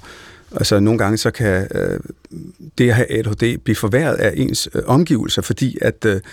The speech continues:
det er med til at presse en. Det kan være stressen, det kan være mange andre ting, ikke? Og så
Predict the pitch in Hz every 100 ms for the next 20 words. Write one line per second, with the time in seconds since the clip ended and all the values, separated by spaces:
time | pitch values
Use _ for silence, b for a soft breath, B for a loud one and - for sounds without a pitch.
0 | B B _ 117 110 120 113 - 117 123
1 | 98 98 - 98 90 101 104 107 101 107
2 | 101 110 117 107 - - 113 - - 135